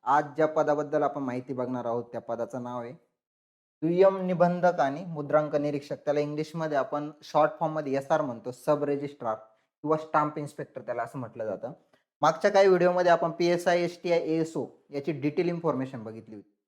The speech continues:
त्यामध्ये आपण एलिजिबिलिटी काय असते, परीक्षा कच-, कशी होते, कोणत्या कोणत्या विषयावर किती क्वेश्चन विचारले जातात, मुख्य परीक्षा कशी असते, वेतन किती असतं, या सगळ्या डिटेल, ट्रेनिंग कशा पद्धतीने होते, प्रमोशन कसं होतं, या सगळ्या डिटेल गोष्टी आपण बघितलेल्या आहे. ठीक आहे,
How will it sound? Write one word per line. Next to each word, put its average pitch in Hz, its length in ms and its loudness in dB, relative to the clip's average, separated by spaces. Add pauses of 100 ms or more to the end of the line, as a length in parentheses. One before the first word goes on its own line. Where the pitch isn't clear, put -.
(320)
त्यामध्ये 156 320 4
आपण 160 300 2 (480)
एलिजिबिलिटी 160 560 2
काय 151 180 4
असते, 151 360 -2
परीक्षा 156 520 0 (340)
कच-, 175 300 -2
कशी 185 220 0
होते, 151 260 2
कोणत्या 170 300 -6
कोणत्या 175 220 -6
विषयावर 170 320 0 (120)
किती 180 200 -6
क्वेश्चन 185 320 -2
विचारले 139 300 0
जातात, 139 340 -2
मुख्य 160 260 -8
परीक्षा 175 320 -2
कशी 160 240 -6
असते, 135 500 -6 (220)
वेतन 165 320 2
किती 170 240 -2
असतं, 156 440 2 (440)
या 208 60 -2
सगळ्या 214 360 4
डिटेल, 190 420 4 (220)
ट्रेनिंग 180 280 0
कशा 185 200 0
पद्धतीने 160 420 -2
होते, 151 180 -4
प्रमोशन 180 520 -4
कसं 175 240 -6
होतं, 143 200 -2
या 170 80 -2
सगळ्या 202 260 0
डिटेल 185 280 -2
गोष्टी 180 260 -4
आपण 117 200 -6
बघितलेल्या 120 460 -8
आहे. - 360 -20
ठीक 196 120 0
आहे, 226 220 -4